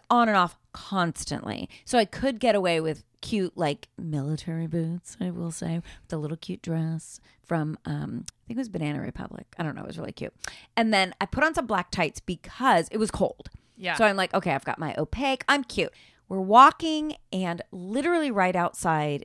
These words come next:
Speaker 1: his building, there's uneven walkways. I mean, it's an old city. I, oh, and it's raining, so I have the umbrella. And of course, me and Dan had a big fight over the <laughs> umbrella.
Speaker 2: <laughs> Who was gonna get the umbrella?
Speaker 1: Well, I have a travel umbrella, which is little black umbrella, kind of a piece of shit, but it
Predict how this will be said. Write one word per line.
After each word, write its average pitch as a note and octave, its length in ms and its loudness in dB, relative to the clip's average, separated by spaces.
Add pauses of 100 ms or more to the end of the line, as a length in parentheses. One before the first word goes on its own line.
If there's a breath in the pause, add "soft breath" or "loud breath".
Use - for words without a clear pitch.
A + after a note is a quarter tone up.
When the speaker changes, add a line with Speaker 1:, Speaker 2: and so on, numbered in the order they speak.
Speaker 1:
his D3+ 380 -4
building, - 580 -4 (240 soft breath)
there's C#4+ 340 0
uneven G#3 640 2 (180)
walkways. D3 460 0
I F#3+ 40 4
mean, F#3 140 0
it's G#3 100 -2
an A3 80 2
old F#3+ 200 2
city. - 380 -4 (400)
I, G#3 180 8
oh, C4 120 10
and A3 80 6
it's G#3+ 120 -6
raining, G3+ 160 0
so F#3+ 100 0
I F3+ 40 4
have F3 100 0
the E3+ 80 -4
umbrella. C3 400 -2
And G3+ 160 0
of F3 120 -8
course, B3 220 0
me A3 100 2
and F#3 60 0
Dan E3+ 160 4
had E3+ 120 4
a D#3+ 40 -2
big D#3 140 0
fight D3 420 0
over D#3 160 -2
the D3 120 0
<laughs> - 0 -
umbrella. G#3 440 0 (280)
Speaker 2:
<laughs> C4+ 260 -2
Who B3 100 2
was B3+ 140 2
gonna A#3 220 0
get G#3+ 160 4
the A3+ 100 0
umbrella? A3+ 380 2
Speaker 1:
Well, C#4+ 180 10 (160)
I C#4 80 10
have F4 120 6
a A4 40 4
travel A3+ 340 4
umbrella, E3+ 320 4
which E3+ 160 -4
is E3+ 240 -10
little D#4 380 4
black G3+ 400 2
umbrella, - 380 -2
kind - 180 -6
of C#4 80 2
a C#4 60 6
piece G3+ 240 -4
of E3 80 -2
shit, - 240 -2
but F3 80 0
it E3 100 -6